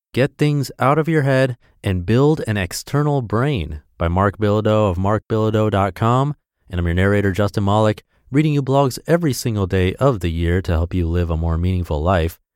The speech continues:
There are no interviews, so not really a typical podcast, just me narrating some amazing blogs and sometimes books.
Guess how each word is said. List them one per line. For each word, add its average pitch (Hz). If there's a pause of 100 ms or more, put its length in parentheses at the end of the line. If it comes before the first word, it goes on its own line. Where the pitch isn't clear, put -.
(160)
There 78
are 87
no 85
interviews, 131 (360)
so 82
not 98
really 104
a 85
typical -
podcast, 87 (280)
just -
me 110
narrating 107
some 87
amazing 95
blogs 98
and 98
sometimes 110
books. -